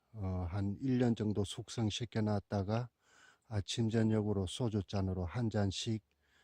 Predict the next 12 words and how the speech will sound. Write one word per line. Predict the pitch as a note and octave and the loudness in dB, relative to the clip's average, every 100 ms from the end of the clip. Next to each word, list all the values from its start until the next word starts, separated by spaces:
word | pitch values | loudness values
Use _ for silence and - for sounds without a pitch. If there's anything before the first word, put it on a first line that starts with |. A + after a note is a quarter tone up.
| _ _ | _ _
반주로 | A#2+ A#2+ A#2 G2+ G2+ | 6 6 4 2 2
마시면은 | G2+ G#2 - G2 F2+ F#2 F#2 F#2+ E2+ _ _ _ _ _ _ _ | 4 2 0 0 0 0 0 -2 -6 _ _ _ _ _ _ _
피로 | - C3 A2+ A#2 | -4 2 4 4
회복이라든가 | G2+ A#2+ A#2 A2+ A2+ A2 A2+ A2 G2 E2+ - _ | 4 2 2 2 2 2 2 2 2 0 -4 _
신경통, | - - G#2+ A2+ A#2 A2 - A#2 A#2+ A#2+ - - _ _ _ - | -6 0 2 4 4 2 0 2 0 -4 -14 -20 _ _ _ 0
류마티스, | G#2 G#2 A2 - - A#2+ - - A#2+ A2+ A#2 - - | 2 4 4 2 -4 -8 -8 -2 2 4 2 -2 -6
타박상, | - A#2+ A#2 - - - A2+ A2+ A2+ A2+ - _ _ _ _ _ _ - | -2 2 2 0 -2 2 4 4 0 -4 -10 _ _ _ _ _ _ 0
관절염, | A2+ A2+ A2 A2 G#2+ A2+ A#2 A#2 A#2 - | 4 6 6 6 6 6 4 0 -6 -12
골절 | - A2+ A2+ - - A2+ G#2 - | 4 4 4 2 4 4 4 2
등에 | A2+ G#2+ A2+ A2+ - _ _ _ _ | 2 4 2 0 -8 _ _ _ _
아주 | A2 A#2 A#2+ A#2+ G#2+ | -2 2 2 2 0
좋은 | - G#2 A2+ B2+ C3 | 2 2 2 0 -2